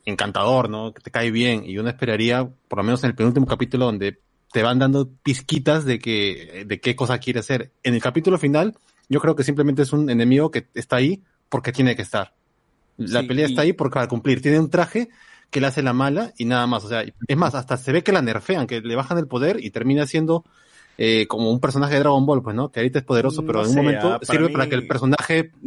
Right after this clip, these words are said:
Speaker 1: el, que es Wanda, quede bien, quede mejor. Porque realmente la desaprovechan un poco, ¿ah? O sea,
Speaker 2: Sí.
Speaker 1: a mí me encanta el personaje y, ah, yo considero que el final es bueno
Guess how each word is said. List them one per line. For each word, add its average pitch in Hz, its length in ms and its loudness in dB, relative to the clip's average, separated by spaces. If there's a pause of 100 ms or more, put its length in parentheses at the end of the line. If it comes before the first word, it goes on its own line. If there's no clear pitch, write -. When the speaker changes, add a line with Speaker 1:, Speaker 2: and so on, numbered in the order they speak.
(100)
Speaker 1:
el, 131 280 -2
que 131 120 0
es 127 60 4
Wanda, 139 480 0 (140)
quede 117 240 2
bien, 117 280 2
quede 120 200 -2
mejor. 113 380 -4 (600)
Porque 131 580 0 (120)
realmente 180 680 2
la 226 100 6
desaprovechan 139 480 2
un 165 120 0
poco, 180 340 0
¿ah? 135 160 -8 (140)
O 117 60 -4
sea, 110 100 -4
Speaker 2:
Sí. - 160 -2
Speaker 1:
a 110 80 2
mí 147 120 4
me 208 80 6
encanta 180 240 4
el 165 40 -2
personaje 135 520 -2 (120)
y, 104 300 -6
ah, 113 140 2
yo 117 180 0
considero 135 340 0
que - 60 0
el 123 80 2
final 120 340 0
es 110 140 -2
bueno 117 420 0